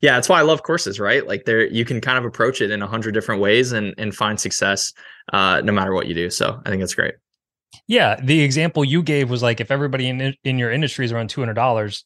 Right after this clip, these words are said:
Speaker 2: you didn't say, "Don't go to two fifty." You said, "Don't go to two grand."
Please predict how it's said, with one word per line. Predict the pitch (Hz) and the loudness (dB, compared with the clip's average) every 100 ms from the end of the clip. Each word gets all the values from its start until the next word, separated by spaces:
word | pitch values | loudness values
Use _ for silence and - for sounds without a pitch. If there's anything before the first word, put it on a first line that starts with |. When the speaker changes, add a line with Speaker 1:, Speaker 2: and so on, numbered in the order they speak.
| _ | _
Speaker 2:
you | 135 | -2
didn't | 151 143 | 0 2
say, | - 135 123 117 - _ _ _ | 2 2 4 0 -4 _ _ _
"Don't | - 139 135 | 0 0 0
go | 127 127 | 0 -2
to | |
two | 104 - 110 | -2 -2 0
fifty." | 175 190 - | 0 0 0
You | 113 123 | -2 -2
said, | - 123 | 0 0
"Don't | 127 123 | 0 0
go | 117 | -2
to | |
two | 110 - | -2 -4
grand." | 98 104 127 101 98 | -4 -2 0 -2 -8